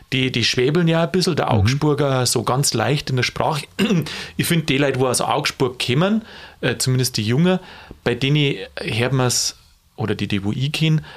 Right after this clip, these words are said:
Speaker 1: hört man's nicht mehr so stark, aber man hört den schwäbischen Dialekt nur ein wenig, äh, von
Speaker 2: Mhm.
Speaker 1: den gebürtigen Augsburger. Ähm, also von dem her ist das da die Hauptstadt und natürlich die Fuggerei auch.
Speaker 2: Ja, schön. Aber sonst kennt man eigentlich von, von Schwaben nix.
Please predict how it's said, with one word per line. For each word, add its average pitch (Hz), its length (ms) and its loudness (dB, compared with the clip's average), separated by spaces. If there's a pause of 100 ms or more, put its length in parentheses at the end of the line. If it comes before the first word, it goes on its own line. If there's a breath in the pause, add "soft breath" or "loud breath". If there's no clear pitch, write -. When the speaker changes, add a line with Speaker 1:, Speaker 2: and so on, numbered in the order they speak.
(100)
Speaker 1:
hört 113 160 0
man's 117 140 0
nicht 123 100 2
mehr 110 80 2
so 113 140 -2
stark, 190 320 0
aber 151 160 0
man 113 120 2
hört 120 200 0
den 113 80 0
schwäbischen 110 440 0
Dialekt 107 600 -2
nur 185 240 2
ein 156 80 0
wenig, 180 240 2
äh, 165 220 0
von 107 160 4
Speaker 2:
Mhm. - 20 2
Speaker 1:
den 135 80 0
gebürtigen 135 440 0
Augsburger. 123 640 0 (560 loud breath)
Ähm, 113 600 0
also 104 220 -4
von 107 180 0
dem 110 180 0
her 117 100 2
ist - 180 -2
das 104 200 -2
da 104 140 0
die 101 200 -2
Hauptstadt 107 560 -2
und 110 440 -4
natürlich 104 340 0
die 107 80 -6
Fuggerei - 500 -2
auch. 104 120 -4 (300)
Speaker 2:
Ja, 113 300 2 (140)
schön. 127 360 0 (1080 loud breath)
Aber 104 160 2
sonst 113 260 0
kennt 127 240 -2
man 127 100 2
eigentlich 113 200 2
von, 107 360 2
von 101 460 2
Schwaben 107 480 2
nix. - 420 -2